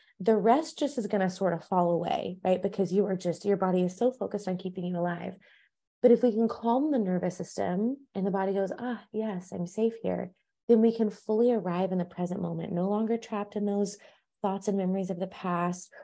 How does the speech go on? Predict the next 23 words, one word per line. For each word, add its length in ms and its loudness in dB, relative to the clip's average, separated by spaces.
or 100 2
trapped 400 0
in 80 4
the 120 0
thoughts 340 -6
and 100 0
memories 360 0
of 100 -2
what 180 2
may 160 2
be 200 -2
in 140 0
the 80 -6
future, 540 -4
but 60 0
we 120 6
can 140 0
arrive 420 0
fully 420 0
in 100 0
the 60 -2
present 360 -4
moment, 460 -2